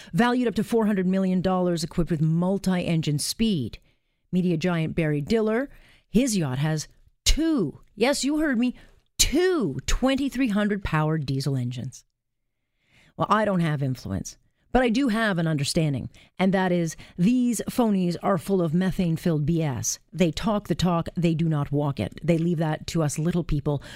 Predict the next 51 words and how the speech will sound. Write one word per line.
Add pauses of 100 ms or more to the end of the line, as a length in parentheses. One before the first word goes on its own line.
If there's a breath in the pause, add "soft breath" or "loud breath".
who
get
stuck
with
the
big
carbon
tax
bill
and
all
these
bans. (480 loud breath)
Because
if
this
were
truly
about
finding
solutions, (720 soft breath)
maybe
all
of
these
people
would
be (200 soft breath)
not
flying
all
around
the
world
lecturing
the
rest
of
us
about
what
we
have
to
do,
but
you
refuse
to
do.
Because